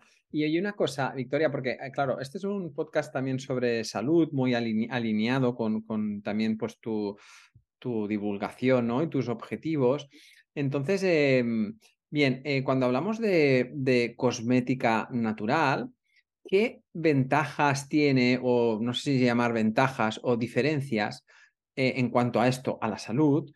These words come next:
eh, respecto a una cosmética más convencional, más industrial, más, pues bueno, más, mm, masiva, dijéramos, ¿no? Que, que se utiliza en mayor proporción por, ¿no? por la, por,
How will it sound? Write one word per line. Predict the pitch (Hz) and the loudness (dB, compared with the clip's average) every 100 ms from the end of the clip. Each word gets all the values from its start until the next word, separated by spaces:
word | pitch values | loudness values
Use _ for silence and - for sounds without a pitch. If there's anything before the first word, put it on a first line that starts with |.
| _ - | _ -6
eh, | 139 127 123 113 | 0 2 2 0
respecto | 143 131 147 143 - 135 135 156 170 196 - | -2 2 2 0 0 0 4 6 6 4 0
a | 131 117 123 | 0 2 4
una | 139 135 | 4 4
cosmética | 127 117 120 117 127 156 175 - _ _ _ | 2 2 0 0 0 2 2 0 _ _ _
más | 127 147 139 | 2 2 2
convencional, | - 135 123 120 113 - 113 135 131 131 | 0 2 4 2 0 -2 0 2 4 4
más | 123 120 | 2 2
industrial, | 123 113 107 - - 131 127 123 117 120 120 117 | 0 0 0 -4 0 4 6 6 4 4 2 2
más, | 117 120 120 - - | 0 0 -4 -8 -2
pues | 120 | -2
bueno, | 107 120 110 101 | 2 2 2 0
más, | 110 120 - - _ | 0 -2 -2 -10 _
mm, | 131 123 117 113 107 110 | -2 0 0 0 0 2
masiva, | 110 - 139 110 98 | 0 2 2 2 2
dijéramos, | 101 127 107 98 95 | 0 2 2 0 -4
¿no? | 113 196 | -4 -2
Que, | 127 110 | -4 -4
que | 110 | -4
se | 107 117 | -2 0
utiliza | 110 104 110 117 110 120 113 | -2 0 0 0 2 2 4
en | 110 | 2
mayor | 107 110 110 - | 2 2 0 0
proporción | 117 - 110 - 123 120 107 | -2 0 -4 0 2 2 0
por, | - 110 98 - - | 0 0 0 -4 -6
¿no? | 113 151 | -4 -2
por | 127 104 | -4 0
la, | 107 104 104 101 | 2 2 2 0
por, | 107 95 | -8 -12